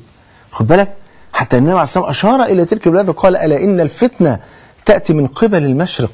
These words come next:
فعلًا أغلب الفتن تل-، ده، ده تجد من الكتلة بقى إيه؟ من الكتلة الشرقية ديت، خد بال حضرتك؟ فبالتالي لما حضرتك مسافر أو حضرتك مسافرة الهند أو الصين، بتقعد تسأل الناس هناك عاداتها إيه؟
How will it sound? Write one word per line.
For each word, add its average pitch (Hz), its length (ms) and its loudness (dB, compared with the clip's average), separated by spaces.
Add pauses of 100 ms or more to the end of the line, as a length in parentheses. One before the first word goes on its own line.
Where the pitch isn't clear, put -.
فعلًا 240 440 -2
أغلب 160 280 0
الفتن 165 380 -2
تل-، 160 260 0
ده، 165 200 2
ده 185 200 2 (240)
تجد 160 220 2
من 139 200 2
الكتلة 156 420 0
بقى 156 100 2
إيه؟ 165 220 2 (380)
من 113 80 0
الكتلة 165 320 -2
الشرقية 135 520 0
ديت، 110 220 -2 (400)
خد - 140 -4
بال 143 100 4
حضرتك؟ 165 380 0 (300)
فبالتالي 127 560 0
لما 160 380 0
حضرتك 180 440 0
مسافر 151 360 0
أو 120 40 -2
حضرتك 156 200 -2
مسافرة 139 420 -2 (340)
الهند 147 500 2
أو 143 180 -2
الصين، 170 260 -2 (300)
بتقعد 165 180 -6
تسأل 147 440 -4 (480)
الناس 175 300 -2
هناك 196 160 -4
عاداتها 147 340 -4
إيه؟ 113 240 -2